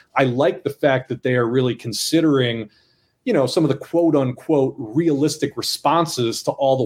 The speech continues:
wild shit that's been happening within their fictional universe and how that would affect things like geopolitics. So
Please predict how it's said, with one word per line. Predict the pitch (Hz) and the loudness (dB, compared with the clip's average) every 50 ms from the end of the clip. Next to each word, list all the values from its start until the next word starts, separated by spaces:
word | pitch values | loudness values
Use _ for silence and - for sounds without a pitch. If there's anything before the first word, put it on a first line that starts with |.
| 104 101 | -4 -2
wild | 104 120 117 123 127 120 113 113 107 | 0 0 2 4 2 2 2 0 -2
shit | - - - 139 139 - | -4 0 0 0 0 0
that's | 117 - | -6 -8
been | - - 104 | -8 -10 -10
happening | 101 - - 135 131 131 - 117 117 110 110 | -8 -4 -2 -2 -2 0 -2 -4 -4 -2 -4
within | 104 104 - 113 110 | -4 -2 -2 -4 -2
their | 104 98 | -4 -4
fictional | 101 - 135 135 - - - 107 104 104 | -2 -2 -4 -4 -4 -6 -6 -6 -4 0
universe | 120 151 160 143 107 101 98 95 98 95 - - - - - _ _ | 2 4 4 4 2 2 -2 -2 -2 -2 -4 -6 -8 -12 -20 _ _
and | - 107 | -12 -4
how | 117 123 123 | 0 2 2
that | 113 139 143 - 147 | 4 2 0 2 2
would | 175 175 143 | 2 2 0
affect | - - 120 104 - _ - | 0 0 -2 -2 -2 _ -8
things | - 104 101 98 | -6 -6 -2 0
like | 104 98 98 | 0 0 0
geopolitics. | - - 110 101 92 87 - - 95 78 80 87 - - 110 - - - | -4 -4 -2 -2 -2 -2 -2 -2 0 0 -2 -4 -8 -10 -12 -12 -10 -8
So | - - - 175 147 139 135 135 135 | -8 -4 0 2 2 4 2 0 -2